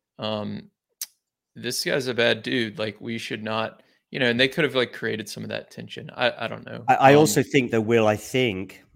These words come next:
Speaker 2: again, this is even, uh, an, a, a, a beast such as Netflix, uh, probably,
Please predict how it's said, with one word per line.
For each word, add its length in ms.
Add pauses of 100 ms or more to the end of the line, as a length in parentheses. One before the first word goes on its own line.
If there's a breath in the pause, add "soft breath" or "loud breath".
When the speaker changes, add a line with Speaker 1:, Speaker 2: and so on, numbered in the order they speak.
Speaker 2:
again, 540
this 220
is 200
even, 500
uh, 440
an, 160
a, 360
a, 40
a 20
beast 320
such 220
as 120
Netflix, 640 (420 soft breath)
uh, 440 (100)
probably, 680